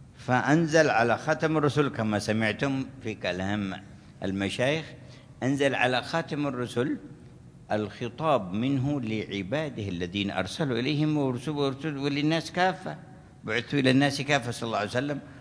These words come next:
"ما أرسلناك إلا رحمة للعالمين، لي-، ليكون للعالمين نذيرا"، صلى الله عليه وسلم، بهذه اللغة. ولذا ما وجدنا وسطها "يا أيها العرب" ولا وحده. من أول القرآن إلى آخره،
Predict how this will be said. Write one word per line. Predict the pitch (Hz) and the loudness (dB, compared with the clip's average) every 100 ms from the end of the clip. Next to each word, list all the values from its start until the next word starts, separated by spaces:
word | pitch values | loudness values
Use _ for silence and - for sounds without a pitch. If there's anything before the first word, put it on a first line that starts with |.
| - | -10
"ما | 104 107 | -2 0
أرسلناك | 104 - 110 120 117 | 0 0 2 2 2
إلا | 104 101 | 0 2
رحمة | 101 104 101 | 0 2 -2
للعالمين، | 95 85 95 90 110 143 | 0 0 -2 -2 -4 -4
لي-، | 127 117 - - - | -4 -6 -10 -18 -4
ليكون | 104 107 107 127 | 0 0 2 0
للعالمين | 117 101 95 95 95 107 135 | 2 4 4 4 2 0 0
نذيرا"، | 104 87 85 80 73 73 | 0 0 0 0 0 -2
صلى | - 95 | -2 -2
الله | 85 | 0
عليه | 82 | 0
وسلم، | 127 143 101 80 | 0 -2 -6 -2
بهذه | 104 123 123 104 | 4 4 4 2
اللغة. | 87 80 80 - - - - - - | 0 -4 -6 -12 -20 -20 -20 -20 -14
ولذا | 104 123 | -2 2
ما | 135 | 2
وجدنا | 175 165 170 180 175 | 2 2 0 0 0
وسطها | 165 165 170 | -2 -2 0
"يا | 175 | 2
أيها | 165 151 | 2 2
العرب" | 165 160 175 165 | 0 2 0 0
ولا | 160 | 0
وحده. | 160 131 92 92 - - 92 - - - - - - - - - | 0 0 -6 -12 -14 -14 -14 -14 -18 -20 -20 -20 -20 -20 -16 -4
من | 110 | -2
أول | 120 151 170 | -2 0 0
القرآن | 147 156 165 170 | 2 2 2 2
إلى | 160 156 | 4 4
آخره، | 135 147 147 127 | 4 2 0 -4